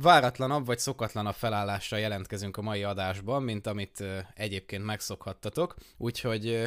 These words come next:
kezdjük a ritkábban jelenlévő vendéggel, tehát a bal felső sarokban itt van velünk Brigi. Üdv köztünk. Köszönjük szépen, hogy megtisztelsz bennünket ma a társaságoddal. Fölöttem,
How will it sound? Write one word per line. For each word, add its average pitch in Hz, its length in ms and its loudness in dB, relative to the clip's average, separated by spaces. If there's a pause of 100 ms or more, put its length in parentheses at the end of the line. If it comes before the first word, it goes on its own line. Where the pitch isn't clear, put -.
(380)
kezdjük 190 340 4
a 131 320 4
ritkábban 113 580 -2
jelenlévő 101 580 -2
vendéggel, 101 800 -2
tehát 104 340 -4
a 104 120 -2
bal 117 220 0
felső 101 360 -8
sarokban 107 640 -2
itt 120 180 -4
van 101 200 -4
velünk 101 380 -4
Brigi. 110 560 -4 (1040)
Üdv 110 260 -6
köztünk. 120 640 -6 (1900)
Köszönjük 107 420 -6
szépen, 107 380 -4
hogy 104 100 -4
megtisztelsz 104 580 -6
bennünket 107 580 -6
ma 110 120 -4
a 101 60 -2
társaságoddal. 139 960 -4 (680)
Fölöttem, 156 720 2